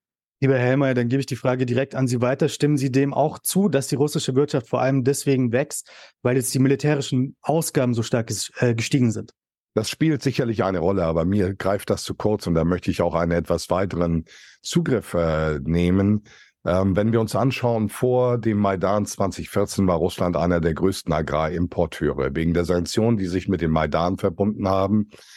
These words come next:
Speaker 2: ist Russland zu einem der größten Agrarexporteure geworden. Das war ein enormer Strukturwandel, der nichts mit Militär zu tun hat, aber der eine Autarkie auf der anderen Seite gewährleistet hat. Wenn wir uns jetzt anschauen, was in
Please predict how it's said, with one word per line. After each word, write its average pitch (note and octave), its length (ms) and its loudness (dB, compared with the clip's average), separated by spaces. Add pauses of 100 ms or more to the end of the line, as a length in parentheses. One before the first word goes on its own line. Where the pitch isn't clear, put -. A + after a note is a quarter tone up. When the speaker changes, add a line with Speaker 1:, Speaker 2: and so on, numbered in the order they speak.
(400)
Speaker 2:
ist - 180 0
Russland G2+ 380 0
zu G2+ 100 0
einem F#2 160 2
der F#2 80 0
größten F#2+ 340 -2
Agrarexporteure F2 920 -2
geworden. C#2+ 300 0
Das D2 180 -4
war D2+ 60 0
ein D#2+ 140 2
enormer F2 340 2
Strukturwandel, G2 720 0
der E2 140 2
nichts - 260 -2
mit F2 200 -2
Militär D#2+ 440 -2
zu - 160 -6
tun B1 320 -6
hat, F2 200 -4 (500)
aber F#2 180 0
der F#2 120 2
eine F#2 180 2
Autarkie G2 640 0
auf E2+ 160 -2
der - 120 -2
anderen D2 260 0
Seite E2+ 500 0 (460)
gewährleistet G2 720 0
hat. C#2+ 160 -6
Wenn A2 200 4
wir B2 80 4
uns A#2+ 200 0
jetzt D3 200 -2
anschauen, F2 640 0
was E2 220 0
in F2+ 260 2